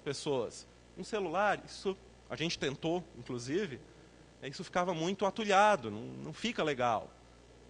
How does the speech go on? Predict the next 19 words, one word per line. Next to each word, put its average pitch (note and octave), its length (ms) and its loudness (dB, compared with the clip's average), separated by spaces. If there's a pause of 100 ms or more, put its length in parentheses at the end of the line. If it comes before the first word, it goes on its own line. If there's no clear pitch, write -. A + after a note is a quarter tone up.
(280)
Mas B2+ 200 -4
no E3 100 -8
desktop E3 680 -6 (440)
é F3 80 -4
tranquilo A3 600 -2
a D#3 100 0
gente E3+ 200 -2
botar D3+ 240 0
aí C#3+ 120 4
vários C#3+ 300 4
cartão-, C#3+ 380 2
cartõezinhos, C#3 840 -2 (260)
um D3+ 120 -6
pra D#3 160 -2
cada C#3 260 4
contato, G3 640 -2 (1400)
e, F#3 200 0 (720)
é, D3+ 680 -2
exibir D3+ 480 0